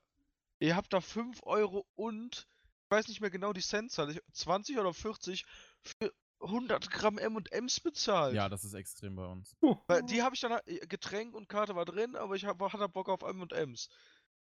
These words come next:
Speaker 1: Ich hab
Speaker 2: Ja.
Speaker 1: nicht gedacht, dass die so teuer sind.
Speaker 2: Ja, das ist schon krass.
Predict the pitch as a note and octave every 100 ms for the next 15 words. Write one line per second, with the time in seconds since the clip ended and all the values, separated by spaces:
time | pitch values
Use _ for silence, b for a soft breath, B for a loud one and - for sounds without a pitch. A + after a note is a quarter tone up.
0 | _ - F3 G3 G3+ C#4 - G3 G#3 C#4
1 | - F#3+ G3+ - D3+ C3+ C3+ C3 - _
2 | - G#2 G2 F#2+ G2 - G2+ - G2+ F#2+
3 | -